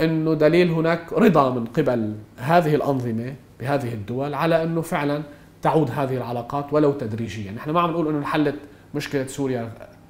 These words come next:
بكرة. اليوم نحن في سوريا نحن نعرف في، في ليس فقط العدوان عدوان عسكري، نحن نعرف إنه في عدوان اقتصادي. المطلوب في المرحلة القادمة كيف تستطيع هذه الدول أن تلتف على عدوان قيصر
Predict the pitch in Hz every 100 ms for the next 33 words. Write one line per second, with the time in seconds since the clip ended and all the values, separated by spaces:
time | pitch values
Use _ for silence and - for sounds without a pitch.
0 | - 131 127 107 - - - - - -
1 | 117 139 - 147 147 139 135 131 156 156
2 | 143 143 151 151 139 147 135 131 139 135
3 | 131 131 151 160 165 170 143 127 123 139
4 | 143 120 127 131 127 180 - 104 101 120
5 | 131 123 113 139 113 117 127 120 - 123
6 | 156 151 98 - - - - 120 120 147
7 | 160 - 135 143 151 131 131 160 165 165
8 | 165 - - - 156 160 151 143 - 147
9 | 175 151 151 135 135 127 160 180 190 156
10 | 143 139 139 131 190 190 - - - -
11 | - 123 139 127 113 - - 143 127 156
12 | 190 190 185 175 - 175